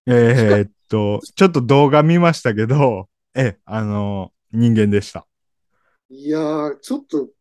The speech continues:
Speaker 1: 精神的にその仕事さ、
Speaker 2: はい。
Speaker 1: そうだ。<laughs>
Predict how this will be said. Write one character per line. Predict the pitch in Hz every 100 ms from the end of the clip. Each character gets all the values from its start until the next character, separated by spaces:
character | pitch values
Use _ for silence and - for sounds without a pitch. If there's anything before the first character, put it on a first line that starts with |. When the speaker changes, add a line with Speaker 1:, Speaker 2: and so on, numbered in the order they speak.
| _
Speaker 1:
精 | _ - - 247 294
神 | - 294
的 | 285 277 254
に | 240
そ | - 214
の | 247
仕 | - 247
事 | 240 226
さ、 | 220 220 170 110 - _ _ _ _ _
Speaker 2:
は | 113 110
い。 | 85 -
Speaker 1:
そ | -
う | 277 - 214 _ _ _ _ _ 175 - _ _ _
だ。 |
<laughs> | 214